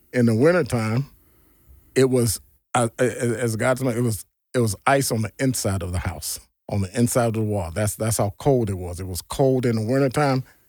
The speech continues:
'cause we have our utilities shut off. And back then, they didn't have the regulations where you can't shut 'em off during the winter. It wasn't any of that.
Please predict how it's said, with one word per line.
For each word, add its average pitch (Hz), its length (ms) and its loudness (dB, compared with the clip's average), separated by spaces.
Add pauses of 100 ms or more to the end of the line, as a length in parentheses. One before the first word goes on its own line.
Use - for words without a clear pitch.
(220)
'cause 123 200 2
we 131 100 4
have 127 180 4
our 123 80 2
utilities 120 540 2
shut 113 180 0
off. 117 160 -2
And 107 120 -2
back 120 220 2
then, 147 260 4
they 120 120 4
didn't 117 220 2
have 131 200 2
the 113 80 -2
regulations 120 540 0
where 110 120 0
you 104 100 -4
can't 120 240 0
shut 147 180 4
'em 127 120 4
off 139 160 4
during 120 180 0
the 110 60 -2
winter. 139 260 2
It 120 80 2
wasn't 131 320 2
any 107 160 -2
of 95 120 -6
that. 131 280 2